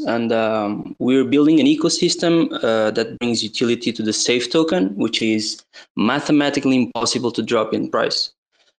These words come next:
All right, and it's deflationary with time as well, with trading volume. So the way it works is, uh, we have the exact same architecture as a stablecoin, which means that Safe is collateralized by a, by an asset.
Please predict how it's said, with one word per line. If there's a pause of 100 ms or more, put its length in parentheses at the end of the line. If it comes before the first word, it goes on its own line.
(140)
All
right,
and
it's
deflationary
with
time
as
well,
with
trading
volume.
So
the
way
it
works
is,
uh,
we
have
the
exact
same
architecture
as
a
stablecoin, (500)
which
means
that
Safe
is
collateralized
by
a,
by
an
asset.